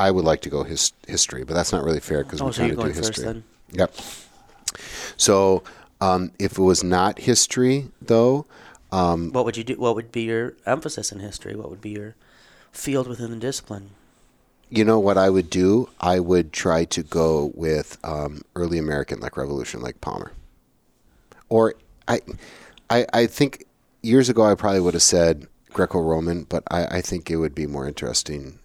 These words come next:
Speaker 1: It just, just more information, you know, more, more political stuff that you can really dig into in the closer you get, um, in history, you know, or it's not as far, as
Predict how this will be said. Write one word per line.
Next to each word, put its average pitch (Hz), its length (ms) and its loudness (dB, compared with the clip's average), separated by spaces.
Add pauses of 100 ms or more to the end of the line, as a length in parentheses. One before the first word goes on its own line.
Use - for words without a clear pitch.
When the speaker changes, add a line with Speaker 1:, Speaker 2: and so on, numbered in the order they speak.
(380)
Speaker 1:
It 90 80 -6
just, 120 240 0
just - 220 0
more 90 180 2
information, 73 720 -4 (960)
you - 100 -8
know, 78 260 -4
more, 80 280 -4 (200)
more 87 260 -2 (360)
political 90 440 0
stuff - 260 -2
that - 100 -6
you - 100 -10
can 76 180 -10
really 76 200 -4
dig 71 220 -6
into - 840 -6
in 71 260 -10 (140)
the 82 100 -12
closer 82 320 -4
you 76 80 -6
get, 76 180 -4 (840)
um, 82 360 -4
in 85 120 -6
history, 82 380 -4 (880)
you 95 60 -6
know, 76 240 0
or 76 200 0
it's 71 120 -4
not 78 120 0
as 69 100 -4
far, 67 200 -2
as 69 80 -8